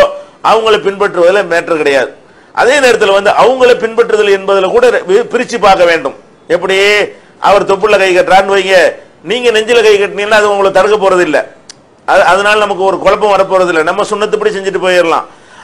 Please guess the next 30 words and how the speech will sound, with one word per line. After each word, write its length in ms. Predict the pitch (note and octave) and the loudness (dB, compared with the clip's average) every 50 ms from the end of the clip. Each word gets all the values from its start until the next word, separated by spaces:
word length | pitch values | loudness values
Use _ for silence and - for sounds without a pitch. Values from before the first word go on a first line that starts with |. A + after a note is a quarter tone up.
| - | -4
ஆனா 220 | - F3+ A3 A#3+ A#3+ A#3 A3+ | -2 0 2 2 2 2 2
சுபுகுல 420 | G#3+ A3 A#3 A3+ A#3+ A#3+ A#3 A#3 F#3 | 0 -2 -2 -2 0 2 2 2 0
குனுத்து 280 | F3 - - - F#3 A#3 | 0 -2 -2 0 0 0
ஓதுறாருன்னு 420 | A3 - G#3 G#3 G#3 G3+ G#3 G#3 | 0 2 2 0 0 0 0 -4
வைங்க, 200 | G3+ G3 G3 G3+ F#3+ D#3+ C3 - - - - _ _ _ - | -4 -2 0 2 2 2 0 -2 -6 -12 -20 _ _ _ -4
அந்த 180 | D#3 G3+ A3 A#3 | -2 0 0 0
இடத்துல 220 | A#3 A3+ A3+ A3 G#3+ | 0 2 0 0 0
நீங்க 140 | G#3+ G#3+ G#3+ | 0 -2 0
என்ன 100 | G#3 G3+ | 0 -2
பண்ணுவீங்க? 360 | G3+ G3 G3 G3 F#3+ F#3 F#3+ G3 G3 G3+ G#3+ G#3+ G#3+ F#3 - - - - - _ _ _ _ - | -2 -2 -4 -6 -4 0 0 2 2 4 2 2 0 -2 -4 -10 -16 -20 -20 _ _ _ _ -8
இமாம்கிட்ட 440 | G3 G#3+ A3 G#3 G3+ G3 G#3 G#3+ | -4 0 0 0 0 0 -2 -2
தனியா 300 | - G3 F#3+ G3 G3+ G#3 | 0 0 -2 0 -2 -2
நிக்கணும், 380 | F#3+ F#3 F3+ - F3+ E3 E3 F3 | -2 -2 -2 -4 -4 -4 -2 -2
ஒண்ணு 120 | F#3 F3+ F3 F3+ | -4 -4 -4 0
சேரணும், 400 | F3+ F3+ F#3+ G3 G3 G#3 A3+ B3 | 2 2 4 4 4 2 2 2
இல்லாட்டி 260 | A#3 A3 A3 G#3 G3+ F#3+ | 2 2 2 2 0 0
ஒ-, 200 | F3+ F#3 F3+ F3 F3 - | 2 2 2 0 0 -2
பிரியணும்னு 500 | G#3 A3 A3 G#3+ G#3 G#3 G#3+ G#3+ G#3 G3 F3 | -4 -2 0 0 0 -2 -2 0 0 2 2
வரும். 180 | D3+ C#3 - - - - _ _ _ _ _ | 0 -2 -6 -10 -16 -20 _ _ _ _ _
இப்ப 140 | F#3 F3+ G3 G#3 | -6 -2 0 0
அந்த 140 | G#3 G#3+ A#3 | 2 2 2
நேரத்துல 340 | A#3 A#3+ A#3+ A#3 A#3+ A#3+ A#3 | 2 2 2 0 0 0 0
நீங்க 180 | A3 G#3+ G#3 G3 | 0 0 -2 0
தனித்து 440 | - F3+ G#3 A#3 B3+ A#3+ - B3+ B3 | 0 -2 -2 0 -2 -4 -4 -4 -4
நிக்க 240 | A#3 - - A3 G#3+ | -4 -2 0 0 2
வேண்டிய 260 | G#3+ G3+ G3 G3+ G3+ | 2 2 2 0 0
ஒரு 100 | G3 F3+ | 2 0
நிலை 160 | F3+ F#3 F#3 | 0 2 2
வரும் 240 | F3 F3 F3 F#3+ F#3+ | 2 2 0 0 -2
பொழுது, 300 | F3+ F3+ F#3+ A3 C4+ | -4 -4 -4 -2 0